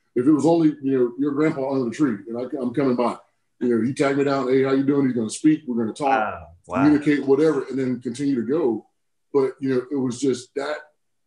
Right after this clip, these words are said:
Speaker 1: generation, you know, of men, you know, Black men, then that it was just so powerful. And I, and I even wrote about it in my book. You know, I, I told, you know, tell the story about my dad, and he would say,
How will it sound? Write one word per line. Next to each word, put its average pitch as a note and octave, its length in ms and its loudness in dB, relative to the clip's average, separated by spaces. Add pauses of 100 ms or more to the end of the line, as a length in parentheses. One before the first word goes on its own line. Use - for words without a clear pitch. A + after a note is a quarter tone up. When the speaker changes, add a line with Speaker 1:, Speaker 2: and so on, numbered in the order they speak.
Speaker 1:
generation, C3 760 0
you B2 140 -2
know, A#2+ 260 0
of A2 80 -6
men, C3 500 0
you A#2 160 -2
know, G#2+ 100 -2
Black B2 320 -4
men, A2 340 0 (480)
then B2 380 0
that A#2 240 -6
it C3 120 -2
was A2 100 -4
just A2 180 -2
so C#3+ 200 2
powerful. A#2+ 560 -2
And A#2 80 -4
I, B2 140 -4
and B2 100 0
I - 20 4
even D3+ 200 2
wrote C#3+ 180 4
about C#3 240 -2
it B2+ 80 -2
in B2 60 -2
my A2 100 0
book. B2+ 360 0
You A2+ 140 -4
know, A2+ 60 -4
I, A2+ 200 -12
I A2 40 -18 (300)
told, B2+ 360 0
you A#2 200 0
know, G#2+ 220 -4
tell C3+ 160 0
the A#2 60 -4
story C3+ 260 0
about A#2+ 200 -4
my A2 100 -4
dad, B2 240 -4
and A2+ 100 0
he B2 60 0
would A#2 100 -2
say, A#2+ 240 0